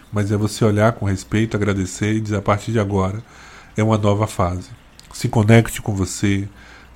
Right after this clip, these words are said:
faça sempre oração, né? Oração três vezes ao dia não faz mal.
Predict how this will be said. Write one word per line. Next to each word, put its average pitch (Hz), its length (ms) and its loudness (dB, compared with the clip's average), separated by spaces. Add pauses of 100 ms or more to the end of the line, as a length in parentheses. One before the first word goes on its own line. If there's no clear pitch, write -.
faça 120 340 6
sempre 117 340 8
oração, 98 600 0 (180)
né? 104 140 -10
Oração 107 380 -2
três 110 260 6
vezes 107 200 6
ao 98 120 6
dia 98 240 2
não 110 160 0
faz 95 240 -2
mal. 92 280 -6